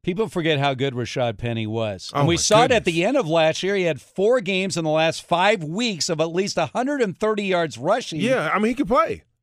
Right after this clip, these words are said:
Speaker 2: He
Speaker 1: He
Speaker 2: just
Speaker 1: just
Speaker 2: couldn't
Speaker 1: has to
Speaker 2: stay healthy. He can play. If he's healthy, he's gonna be a difference maker.
Speaker 1: His career yards per carry is five and a half yards a
Speaker 2: He
Speaker 1: carry.
Speaker 2: can't, he is, he, and he had some big plays that were called back in that game.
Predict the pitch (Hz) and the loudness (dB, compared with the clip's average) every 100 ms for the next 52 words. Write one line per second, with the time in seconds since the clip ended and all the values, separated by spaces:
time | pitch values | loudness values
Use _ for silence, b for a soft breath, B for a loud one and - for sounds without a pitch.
0 | _ 233 220 190 208 277 208 233 226 269 | _ 2 2 6 6 6 4 4 6 2
1 | 202 101 87 220 208 180 170 147 214 262 | 0 -2 -2 0 0 2 2 2 0 0
2 | 233 247 247 185 220 196 160 151 127 151 | 2 0 0 -2 0 -2 0 0 0 -2
3 | 165 127 110 95 - 65 _ 180 170 - | -2 -6 -4 -6 -8 -16 _ -4 -4 -4
4 | 190 202 233 240 196 190 190 - 156 175 | -4 -2 0 0 2 2 0 -6 -4 -2
5 | 175 147 - 156 147 131 123 117 131 117 | -2 -2 -2 -2 -2 -2 -4 -6 -6 -6
6 | 120 147 131 185 190 131 127 127 139 139 | -6 -6 -2 0 -2 -4 -12 -14 -12 -4
7 | 135 175 165 131 101 - 143 175 170 156 | -2 0 -2 -4 -6 -6 -4 -2 -4 -6
8 | b b 147 175 214 175 156 196 - 180 | b b -2 0 0 -2 -2 -2 -2 0
9 | 226 202 165 147 156 185 175 190 233 - | 0 2 -2 -4 -2 -2 0 -2 -2 -2
10 | 127 104 82 85 64 | -2 -2 -4 -8 -10